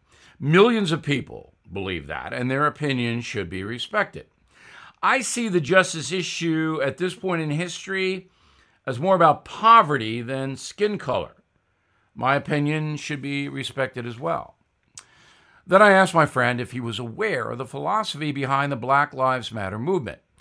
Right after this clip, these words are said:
I mean, a sign is one thing, a well-thought-out political plan is quite something else. Most Americans, including my friend,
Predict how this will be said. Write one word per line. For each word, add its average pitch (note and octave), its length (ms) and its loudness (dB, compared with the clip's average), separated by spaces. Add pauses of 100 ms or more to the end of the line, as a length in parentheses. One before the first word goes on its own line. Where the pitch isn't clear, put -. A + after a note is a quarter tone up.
(340)
I D3+ 100 2
mean, E3 200 6
a D3 60 2
sign F3 340 6
is A2+ 100 -4
one F#3+ 240 2
thing, C#3+ 300 -2
a B2 120 -8
well-thought-out C3+ 800 0
political B2+ 460 -4
plan E3+ 380 -2
is A2 100 -6
quite A#2 340 -4
something F#2+ 440 -10
else. - 540 -2 (540)
Most E3 260 2
Americans, C#3 600 -2
including D3 460 2
my B2 200 0
friend, E3 720 0